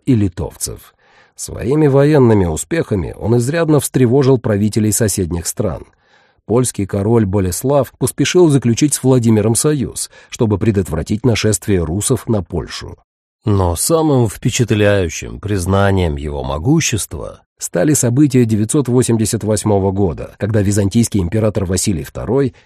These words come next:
попросил Владимира предоставить шесть тысяч варягов для помощи в подавлении мятежа и предложил ему в жены свою сестру.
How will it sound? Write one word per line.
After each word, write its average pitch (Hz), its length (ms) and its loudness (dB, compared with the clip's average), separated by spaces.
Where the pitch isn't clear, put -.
попросил 131 520 2
Владимира 131 580 4
предоставить 120 720 2
шесть - 440 -2
тысяч 117 360 -2
варягов 120 520 0
для 107 220 0
помощи 127 560 2
в - 60 -8
подавлении 120 640 4
мятежа 107 680 0
и 131 80 0
предложил 117 560 2
ему 104 280 0
в 80 80 -8
жены 135 400 0
свою 123 460 0
сестру. - 640 -2